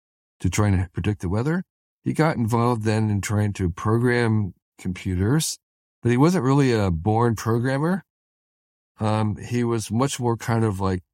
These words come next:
interested in that. And so he, um, knew enough programming to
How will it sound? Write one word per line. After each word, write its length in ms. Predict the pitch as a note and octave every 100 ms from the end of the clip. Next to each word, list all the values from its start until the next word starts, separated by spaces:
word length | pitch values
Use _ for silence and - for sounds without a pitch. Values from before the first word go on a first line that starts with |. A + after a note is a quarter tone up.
| _
interested 400 | B2+ C3+ C3+ A2+
in 260 | G2+ G2 F#2+
that. 260 | G2+ G2+
And 160 | F#2 F#2+
so 120 | G2+
he, 600 | G2 C3 B2+ B2+ A#2+ A2 _ _ _ _ _ _ _ _
um, 280 | G2+ G2+ G2+
knew 200 | C3+ G3+
enough 320 | C#3 D3+ -
programming 680 | - D#3+ D#3+ D#3 D3+ D3+ C3+
to 720 | - - A#2+ A#2 A#2 A#2